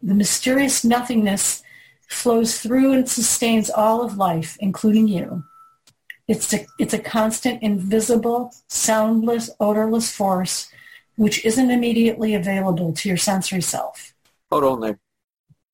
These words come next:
Speaker 2: Okay. Your existence is a return trip to the place where all the planet's creations emerged. He wants you to realize that you have the ability to enjoy this mysterious beginning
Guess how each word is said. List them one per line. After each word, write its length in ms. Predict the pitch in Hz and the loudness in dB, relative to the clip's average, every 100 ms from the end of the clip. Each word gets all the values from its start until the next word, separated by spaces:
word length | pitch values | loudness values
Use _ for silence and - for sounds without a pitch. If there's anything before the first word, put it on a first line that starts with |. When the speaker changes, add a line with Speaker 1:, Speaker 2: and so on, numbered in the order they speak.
| _ - | _ -2
Speaker 2:
Okay. 340 | 120 104 110 - _ - - - - | 0 0 -6 -14 _ -18 -18 -12 0
Your 220 | 143 160 | 4 4
existence 720 | 139 123 196 190 131 127 - | 2 2 2 0 -4 -4 -2
is 140 | 120 | 0
a 40 | 117 | 2
return 600 | 117 113 - 151 151 143 | 0 -2 -2 -2 0 -2
trip 320 | - 165 143 - | 0 0 0 -2
to 80 | |
the 100 | 110 107 | -2 -2
place 420 | - 127 123 - | 0 0 0 0
where 180 | 113 107 | 0 0
all 720 | - 120 127 135 131 131 139 _ _ _ _ _ _ | 0 0 2 2 2 -2 -8 _ _ _ _ _ _
the 80 | - | -6
planet's 580 | - 131 131 127 - - | -2 -2 -2 -4 -6 -8
creations 840 | - 123 120 117 - 113 107 98 - | -4 0 2 0 -2 -6 -4 -6 -4
emerged. 800 | 107 107 104 104 98 - - _ _ _ _ _ _ - | -2 0 0 -2 -4 -12 -20 _ _ _ _ _ _ -4
He 80 | 113 | 0
wants 400 | 127 170 160 - | 2 0 -2 0
you 120 | 165 | 2
to 100 | 156 | 4
realize 720 | 160 170 127 104 107 104 - | 4 4 2 2 -2 -6 -4
that 180 | 107 - | -4 0
you 80 | 127 | 0
have 160 | 123 | 2
the 80 | 123 | 0
ability 560 | 110 117 139 139 139 127 | 0 2 2 2 -2 -2
to 180 | 123 113 | 0 0
enjoy 380 | 110 113 127 123 | -2 2 2 2
this 220 | 110 - | -2 -4
mysterious 760 | 101 - - 135 139 139 135 | -8 -6 -2 0 2 0 -2
beginning 840 | - 117 117 123 170 151 104 107 | -4 -4 -2 0 0 0 -4 -8